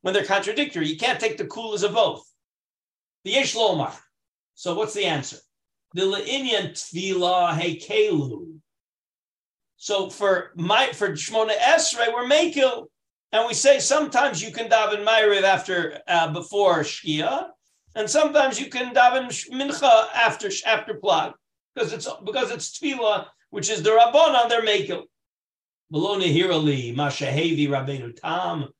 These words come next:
Raya mitfilas hamincha, shehi ad Plag hamincha, the Tfilos keneged Tmidin tiknu, the Tamid Hayakarim v'holech ad Plag hamincha.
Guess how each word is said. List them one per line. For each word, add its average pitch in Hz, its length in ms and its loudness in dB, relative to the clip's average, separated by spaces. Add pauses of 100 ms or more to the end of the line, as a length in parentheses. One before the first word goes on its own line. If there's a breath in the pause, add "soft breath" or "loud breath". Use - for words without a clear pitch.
(180)
Raya 156 560 0
mitfilas 151 640 -4
hamincha, 143 640 -4 (260)
shehi 156 360 -4
ad 165 240 -2
Plag 160 240 -2
hamincha, 139 640 -4 (400)
the 147 120 -4
Tfilos 156 720 -4
keneged 160 480 -4
Tmidin 233 460 -6
tiknu, 131 560 -8 (480)
the 151 160 -6
Tamid 202 280 -4
Hayakarim 185 600 0
v'holech 160 500 2
ad 180 260 -2
Plag 156 260 0
hamincha. 165 640 -4